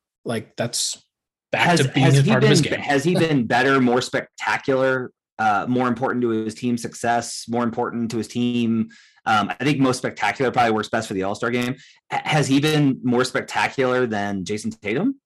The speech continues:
Speaker 2: or Bradley Beal? I don't think so.
Speaker 1: Ugh.
Speaker 2: What about, like, I, I mean, honestly, I, I think, but I was gonna say,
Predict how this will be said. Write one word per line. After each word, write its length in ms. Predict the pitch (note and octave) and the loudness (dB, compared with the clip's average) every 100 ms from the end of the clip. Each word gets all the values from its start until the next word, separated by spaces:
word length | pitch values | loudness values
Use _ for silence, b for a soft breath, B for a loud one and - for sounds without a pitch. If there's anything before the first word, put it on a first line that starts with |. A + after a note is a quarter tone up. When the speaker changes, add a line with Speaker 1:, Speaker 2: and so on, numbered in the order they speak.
| _ _ _ | _ _ _
Speaker 2:
or 520 | - G#2+ A2+ A2 G2+ G2 | -6 -4 -2 -2 -2 -4
Bradley 420 | F2 A2 B2+ A#2+ | -4 -2 0 0
Beal? 360 | A#2 G3 F#4+ - _ _ _ _ _ _ _ _ _ _ - | 0 0 -2 -8 _ _ _ _ _ _ _ _ _ _ -6
I 100 | A#2+ | 0
don't 120 | A#3 | 0
think 140 | A3+ | 0
so. 340 | - A3 D#4 - _ _ _ _ _ | 0 0 -2 -6 _ _ _ _ _
Speaker 1:
Ugh. 160 | - F2+ - | -6 -6 -4
Speaker 2:
What 80 | C3+ | 0
about, 340 | F#3+ A3 G3+ - | 2 4 2 -2
like, 320 | D3+ C#3+ - - _ _ _ - | 0 0 -2 -12 _ _ _ -4
I, 180 | D3 - _ | -2 -4 _
I 100 | A#2 | -2
mean, 160 | D#3+ E3 | 2 2
honestly, 720 | C#3+ A3 A#3 F3+ D3+ A#2+ - _ _ _ _ _ _ _ _ _ _ - | 4 2 2 2 0 0 -8 _ _ _ _ _ _ _ _ _ _ -10
I, 120 | F2+ - | -10 -6
I 80 | C3 | -6
think, 360 | C3+ E3+ E3+ - - - B B B _ _ _ _ _ _ _ _ _ _ _ | -2 0 0 -6 -20 -20 B B B _ _ _ _ _ _ _ _ _ _ _
but 100 | C4+ | 4
I 80 | C#4+ | 4
was 100 | D4 | 4
gonna 220 | C#4+ C#4 | 4 4
say, 240 | G#3 A#3 | 4 4